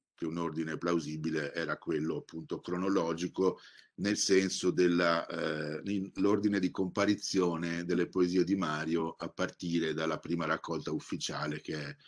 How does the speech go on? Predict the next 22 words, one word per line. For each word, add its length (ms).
uma-, 300
uff-, 220
diciamo 400
ufficiale 460
tra 160
virgolette, 680
che 440
è 120
quella 640
di 260
Mondadori 800
del 160
duemilaquattro, 1160
Umana 360
Gloria. 600
Ci 120
saranno 440
quattro 420
interventi 640
su 180
Umana 260
Gloria, 720